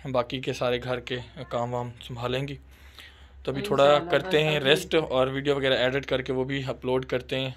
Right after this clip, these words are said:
Speaker 1: अभी काफ़ी सारा काम पड़ा है।
Speaker 2: <clears throat> थोड़ा सा ना मेरा गला भी ख़राब हो रहा है।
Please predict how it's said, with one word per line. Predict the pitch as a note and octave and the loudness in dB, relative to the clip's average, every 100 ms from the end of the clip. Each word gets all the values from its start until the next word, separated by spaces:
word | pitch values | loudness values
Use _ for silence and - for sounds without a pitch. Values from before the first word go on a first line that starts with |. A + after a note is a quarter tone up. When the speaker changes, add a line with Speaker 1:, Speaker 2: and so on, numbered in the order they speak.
| C3 | -10
Speaker 1:
अभी | A#2 A#2+ A#2 - | -8 -8 -8 -6
काफ़ी | B2 C#3+ | -4 -4
सारा | C3+ C3 B2+ | -2 -2 0
काम | B2+ B2+ | -2 0
पड़ा | B2+ B2 | 0 0
है। | F#3+ F3+ | -2 -4
Speaker 2:
<clears throat> | E3+ | -6
थोड़ा | G#3+ A3 | -6 -6
सा | A3+ | -6
ना | A3 | -8
मेरा | G#3 G3 D#3+ | -8 -8 -8
गला | G#3 A3 | -8 -6
भी | G3+ G3+ | -8 -10
ख़राब | A3 G#3+ G#3+ F3 | -6 -4 -4 -4
हो | F#3 | -8
रहा | G3+ | -6
है। | E3+ C#3 | -8 -10